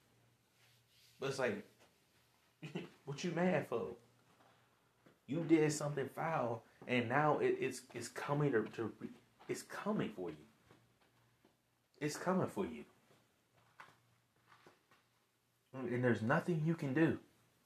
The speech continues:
Well, he tried to fight it, but they denied all that. And sure enough,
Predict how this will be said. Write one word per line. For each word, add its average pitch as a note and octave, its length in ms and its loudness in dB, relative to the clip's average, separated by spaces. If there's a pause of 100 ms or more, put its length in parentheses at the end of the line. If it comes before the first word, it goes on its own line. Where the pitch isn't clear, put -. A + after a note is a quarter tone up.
(1700)
Well, C#3 160 0
he D3 120 0
tried F3+ 300 6
to C3+ 60 6
fight C3 300 6
it, A#2+ 100 4
but A#2+ 240 8 (460)
they A#2 140 2
denied D3+ 400 8
all C#3+ 160 8
that. E3 300 8 (680)
And G2 280 0 (120)
sure C3 340 6
enough, D#3 320 8